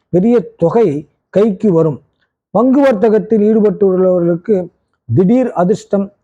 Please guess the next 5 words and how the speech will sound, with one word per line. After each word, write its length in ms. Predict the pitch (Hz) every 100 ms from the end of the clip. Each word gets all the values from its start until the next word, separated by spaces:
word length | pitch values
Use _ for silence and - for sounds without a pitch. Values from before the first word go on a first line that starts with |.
| _ _ _
பண 400 | - 185 226 220 - _ _
வரவு, 540 | - 185 190 196 190 _ _ _
எதிர்பாராத 720 | 165 240 220 220 214 196 180
லாபம் 560 | 165 196 196 202 196 _ _ _
கிடைக்கும். 460 | - 185 180 147